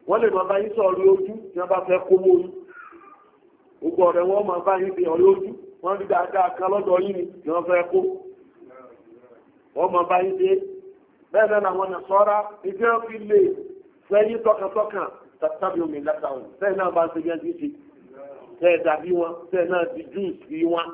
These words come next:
Ah, nígbà yẹn ni wọ́n ó tó lè fẹ́ yín tọkàntọkàn. Ṣùgbọ́n láì jẹ́ bẹ́ẹ̀, wọ́n sọ fún yín wípé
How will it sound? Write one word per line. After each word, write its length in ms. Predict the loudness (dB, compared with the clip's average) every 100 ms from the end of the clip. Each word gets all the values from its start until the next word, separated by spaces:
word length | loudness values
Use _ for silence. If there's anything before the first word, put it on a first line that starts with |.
| -16 -20 -20 _
Ah, 480 | 0 2 4 2 0
nígbà 260 | -4 -2 -2
yẹn 160 | -2
ni 80 | -2
wọ́n 200 | 2 4
ó 60 | 2
tó 120 | 0 -2
lè 140 | -2
fẹ́ 200 | -2 -4
yín 180 | -4 -4 -6 -16 _
tọkàntọkàn. 640 | -10 -8 -8 -8 -8 -12 -16 _ _ -10
Ṣùgbọ́n 180 | 0 4
láì 140 | 2
jẹ́ 180 | 2 0
bẹ́ẹ̀, 200 | 4 2 0 -14 -20 _
wọ́n 220 | -2 0
sọ 120 | 0 -8
fún 160 | -6
yín 140 | -8 -8
wípé 300 | -10 0